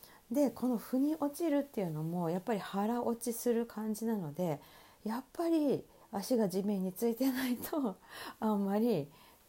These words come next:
体が理解できないっていうこともあって、とにかくまず足からほぐしますっていうのが、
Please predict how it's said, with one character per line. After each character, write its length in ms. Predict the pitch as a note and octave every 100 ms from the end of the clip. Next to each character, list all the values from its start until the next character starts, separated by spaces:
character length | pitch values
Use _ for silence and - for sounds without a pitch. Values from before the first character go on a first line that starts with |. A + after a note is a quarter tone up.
| -
体 380 | G#3 F#3+ F3
が 280 | E3+ F3 - - -
理 180 | F#3 G#3+
解 200 | D#3 C#3+
で 100 | D3+
き 160 | G3+
な 140 | E3+ D3+
い 100 | C#3
っ 20 | - -
て 80 | F4
い 60 |
う 60 | F#4+
こ 140 | G4+
と 160 | F#4+ E4
も 160 | E4 D#4+
あ 80 | D4
っ 40 |
て、 440 | D4+ - E4 C4+ D#3 - -
と 140 | - C#4+
に 160 | E4+
か 200 | - B3
く 380 | A#3 - A#3 D#3 - - -
ま 140 | F#3+
ず 120 | - -
足 260 | D3 -
か 200 | D#3 D3
ら 120 | F3+
ほ 140 | G#3+ F3
ぐ 120 | D3+
し 120 | D#3
ま 160 | D3 C#3+
す 220 | - B3
っ 40 |
て 260 | C#4 - D#4
い 80 | C#4+
う 80 | C4+
の 160 | A3+
が、 340 | B3 C#4+ A#3